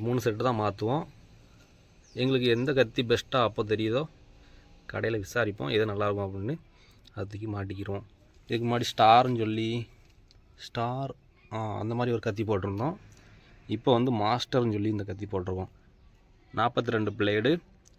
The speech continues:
ஐயாயிரத்தி இரநூறுவா பிளேடு. அதுக்கப்புறம் இந்த இதில் ஒரு பேரிங் வரும்,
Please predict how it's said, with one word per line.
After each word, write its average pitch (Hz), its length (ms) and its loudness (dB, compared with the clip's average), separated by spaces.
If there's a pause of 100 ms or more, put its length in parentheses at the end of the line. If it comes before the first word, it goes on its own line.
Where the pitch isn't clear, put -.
(260)
ஐயாயிரத்தி 123 1200 -2 (180)
இரநூறுவா 104 480 0 (880)
பிளேடு. 113 300 2 (1000)
அதுக்கப்புறம் 123 460 4 (120)
இந்த 120 180 2
இதில் 123 180 2
ஒரு 120 100 2 (100)
பேரிங் 113 340 4
வரும், 120 240 0